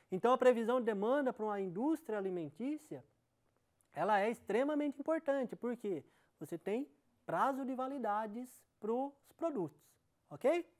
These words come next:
Qual mais problema quando eu tenho, quando a minha previsão de demanda falha, quando eu tenho falta de previsão de demanda? Sobrecarga de trabalho. E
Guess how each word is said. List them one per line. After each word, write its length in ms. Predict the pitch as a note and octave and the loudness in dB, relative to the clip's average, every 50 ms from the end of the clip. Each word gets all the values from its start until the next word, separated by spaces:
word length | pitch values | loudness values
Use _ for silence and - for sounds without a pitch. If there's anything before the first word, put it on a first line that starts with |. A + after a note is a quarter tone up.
| _ _ _ _ - _ _ _ | _ _ _ _ -20 _ _ _
Qual 160 | - F4 E4+ | 12 12 12
mais 220 | E4+ E4+ E4 D#4+ D#4+ | 12 12 12 8 8
problema 580 | - - E4 D#4 B3 C#4 D4+ D#4+ D#4+ D4+ D4 | 8 8 8 8 10 8 6 6 6 6 4
quando 320 | C4+ - C#4+ C#4+ C#4 C4 B3+ | 4 4 6 6 6 6 6
eu 100 | B3+ B3 | 6 4
tenho, 300 | B3 - D4 D#4 D4+ C#4 | 4 4 2 2 2 2
quando 300 | - C4+ C#4 C#4+ C4+ C#4 | 4 4 4 4 4 0
a 100 | C4+ C4 | 0 0
minha 260 | A#3+ C4 C4+ C4+ B3+ | 0 -2 -2 -4 -4
previsão 920 | - - _ - D4 E4 F4 F4 D#4+ C4 C#4 C4 G#3+ F3+ F#3+ C4 D4 D#4 D4+ | -6 -8 _ -2 0 2 2 0 0 0 -2 -2 -2 -2 -2 0 0 0 -2
de 100 | B3 B3+ | -2 -2
demanda 440 | A3+ A#3+ A3+ A3+ A#3 C4 C4 C4 A3+ | -2 -2 -2 -2 -2 -4 -4 -4 -6
falha, 560 | - - - G#3 A3 A#3+ B3 B3 A3+ G3+ F#3 | -6 -6 -4 -2 -2 -2 -2 -4 -4 -6 -6
quando 200 | - A3 A3 A3 | -6 -4 -2 -2
eu 100 | A#3 A3 | -2 -2
tenho 360 | A3+ - A#3 A#3+ B3+ B3+ B3 - _ _ _ _ - | -2 -2 -2 -2 -4 -6 -8 -12 _ _ _ _ 0
falta 440 | - C#4 D#4 E4 E4+ - - C4+ | 6 10 10 10 10 8 6 0
de 80 | A#3 B3 | -2 -2
previsão 480 | - - B3 A#3+ G#3 G#3+ G3+ G#3 A3 G#3+ | -2 -2 -2 -2 -2 -2 -2 -2 -2 -2
de 100 | G3+ G3 | -2 -4
demanda? 480 | G#3 G3+ F#3+ F#3 F3 D#3+ C#3 B2+ C3 - _ _ _ _ _ _ _ _ _ _ _ _ _ _ _ _ _ | -4 -2 -2 -2 -2 -2 -4 -8 -12 -16 _ _ _ _ _ _ _ _ _ _ _ _ _ _ _ _ _
Sobrecarga 800 | - - - E4+ F4 F4 F4+ E4+ F4 - D4+ D#4 D#4+ D#4+ D#4 D#4+ D#4+ | 4 10 12 12 12 12 12 10 10 12 10 12 12 10 10 6 4
de 120 | E4 D#4 | 4 4
trabalho. 720 | - E4+ E4+ E4+ D4+ C4+ C#4 C#4+ C#4+ C#4+ C4 G3+ D#3+ C#3 - - _ _ _ _ _ _ _ _ _ _ _ _ - | 6 8 8 10 10 10 10 10 10 8 8 4 2 -2 -4 -12 _ _ _ _ _ _ _ _ _ _ _ _ 0
E 260 | B3 C4+ D#4+ E4 E4 | 2 4 4 4 2